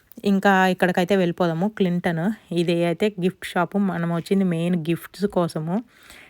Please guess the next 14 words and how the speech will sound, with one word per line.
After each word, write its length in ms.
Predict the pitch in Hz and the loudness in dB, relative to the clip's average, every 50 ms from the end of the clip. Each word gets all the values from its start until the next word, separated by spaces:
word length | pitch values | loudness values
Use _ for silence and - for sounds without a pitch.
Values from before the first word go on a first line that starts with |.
| _ _ - | _ _ -2
ఏంటంటే 300 | 226 220 214 226 226 269 | 0 2 2 2 0 0
కొన్ని 260 | - - 214 220 190 | 2 2 2 2 2
గిఫ్ట్స్ 420 | 170 - 208 196 - - - - 226 | 2 0 0 0 -2 -4 -6 -2 0
ఇవ్వాలన్నమాట 580 | 208 190 180 170 165 160 160 156 160 160 - | 2 2 2 2 0 0 -2 -4 -4 -2 -2
స్కూల్లో. 720 | 202 - - - - 185 180 185 190 190 180 170 165 202 262 - - - - - 185 175 | -4 -4 -6 -8 -4 -2 0 0 2 2 2 2 0 0 -2 -4 -8 -14 -8 -4 -4 -4
ఆ, 40 | |
స్కూల్ 320 | 165 - - - 175 180 175 | -4 -4 -4 -4 -2 -2 -2
అయిపోతుంది 800 | 170 165 - - 180 - - 175 165 160 156 156 156 151 151 156 | -2 -2 -2 -4 -4 -2 -2 -2 -2 -2 -4 -4 -4 -4 -4 -4
అని 140 | 151 151 151 | -4 -4 -6
చెప్పి 540 | 147 - 160 - _ - 233 294 320 320 - - - - - - - _ _ - 180 | -6 -8 -10 -10 _ -6 -4 -4 -4 -4 -6 -10 -18 -20 -20 -20 -20 _ _ -8 -6
గిఫ్ట్లు 300 | 190 185 - - 208 196 | -6 -6 -4 -4 -2 -2
ఇవ్వాలని 720 | 175 165 165 165 - _ - 170 170 165 160 160 160 165 | 0 -2 -4 -6 -8 _ -8 -6 -6 -4 -4 -4 -6 -4
చెప్పి 280 | - 175 175 - 269 | -4 -6 -4 -2 -2
వచ్చామన్నమాట. 800 | 277 233 180 180 - - 175 175 165 160 156 147 143 - 202 269 | 0 0 0 -2 -4 -4 -4 -4 -4 -4 -6 -8 -8 -6 -6 -8